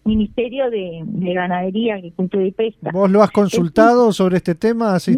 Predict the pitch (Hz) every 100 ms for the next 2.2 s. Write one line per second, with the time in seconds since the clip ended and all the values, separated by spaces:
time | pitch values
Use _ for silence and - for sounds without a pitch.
0 | 294 294 226 226 226 311 302 277 302 -
1 | _ _ _ 190 233 165 - 202 - 233
2 | 294 403